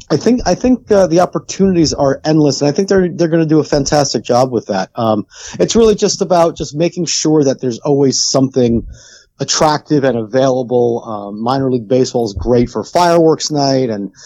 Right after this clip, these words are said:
and various bobbleheads, and I'm sure they're gonna really, you know, make sure that they're gonna, they're probably gonna take advantage of that quite a bit and make that available to the fans. Um, you know, I believe that they're gonna have a, a good following with, with the fans that were at, in Little Falls, and, and, and then maybe developing new fans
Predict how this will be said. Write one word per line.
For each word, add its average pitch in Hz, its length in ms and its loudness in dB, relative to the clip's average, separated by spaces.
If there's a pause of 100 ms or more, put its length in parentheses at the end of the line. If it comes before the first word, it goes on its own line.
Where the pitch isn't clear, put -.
(140)
and 120 160 -2
various 110 380 0
bobbleheads, 135 800 0
and 120 100 0
I'm 117 120 0
sure 147 240 0
they're 135 120 2
gonna 120 200 2
really, 117 500 4 (320)
you 220 60 0
know, 214 100 4
make 220 220 2
sure - 120 0
that 175 100 2
they're 160 80 0
gonna, 151 120 -2
they're 180 140 -2
probably 196 200 2
gonna 139 120 0
take - 160 -2
advantage 113 400 -2
of 101 100 -8
that 110 240 -4
quite 117 240 -2
a 113 60 -2
bit 113 240 -2
and 113 80 -4
make 113 160 -2
that 110 160 0
available 104 480 -2
to - 120 -4
the 101 80 -2
fans. 107 540 -2
Um, 107 220 0 (280)
you - 60 -2
know, 202 80 4
I 202 160 2
believe 208 300 2
that 190 100 0
they're 202 100 2
gonna 190 160 0
have 175 280 0
a, 170 140 2
a 160 80 0
good 160 200 -2
following 165 500 2
with, 143 180 0
with 135 240 -6
the 120 100 -10
fans 143 260 0
that 135 100 -2
were 131 160 0
at, 120 200 -2 (440)
in 143 200 2
Little 190 220 4
Falls, 180 600 2
and, 120 300 -8
and, 120 120 -8
and 123 300 -6
then 120 140 -4
maybe 120 180 -4
developing 123 500 -2
new 135 140 2
fans 131 460 0